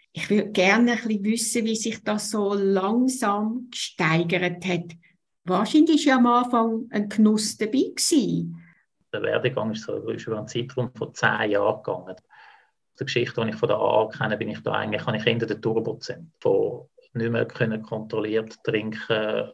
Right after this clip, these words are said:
Speaker 2: bis zum kompletten Absturz. Wir nennen das einen Tiefpunkt.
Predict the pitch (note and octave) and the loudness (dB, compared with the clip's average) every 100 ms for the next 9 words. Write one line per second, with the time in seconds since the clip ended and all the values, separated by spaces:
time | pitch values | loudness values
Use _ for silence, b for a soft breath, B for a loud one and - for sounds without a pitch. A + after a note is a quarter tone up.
0 | - G#2+ G#2 - G#2+ G#2+ G#2+ A2 G#2 G2+ | -10 -10 -10 -14 -14 -10 -8 -4 -4 -4
1 | - G#2 - - A2+ - A2+ G#2 G#2 G#2 | -6 -10 -8 -4 -4 -4 -10 -10 -10 -8
2 | G2+ G2 F#2+ - G#2+ A#2+ - A#2+ A2+ A2 | -6 -6 -10 -10 -8 -10 -8 -6 -6 -8